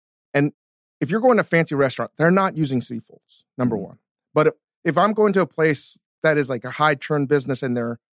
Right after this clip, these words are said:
Speaker 1: using s-, like, the nice C folds and it's in a C fold dispenser,
Speaker 2: Mm-hmm.
Speaker 1: I'm like, "Wow, that's really nice." Because on-, one nice C fold will dry your hand.
Speaker 2: Mm-hmm.
Speaker 1: Right?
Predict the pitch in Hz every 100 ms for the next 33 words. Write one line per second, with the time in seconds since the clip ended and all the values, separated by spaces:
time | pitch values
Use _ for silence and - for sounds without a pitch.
0 | _ 127 160 165 131 - - 120 - 120
1 | 135 147 - 151 147 156 151 139 135 _
2 | _ _ _ _ _ _ _ _ _ _
3 | - 151 139 139 160 - - - _ 170
4 | 175 160 143 139 _ _ _ _ _ -
5 | - 175 - 151 131 - 156 160 208 220
6 | - 202 92 _ _ - 190 196 _ _
7 | 160 147 220 - 190 165 135 - _ _
8 | _ - - _ _ _ 185 - 196 226
9 | 254 143 156 254 285 233 175 165 208 -
10 | - 220 214 123 110 117 139 _ _ _
11 | _ _ - 202 180 - 170 185 180 160
12 | 139 - _ _ _ 113 95 85 - _
13 | - 160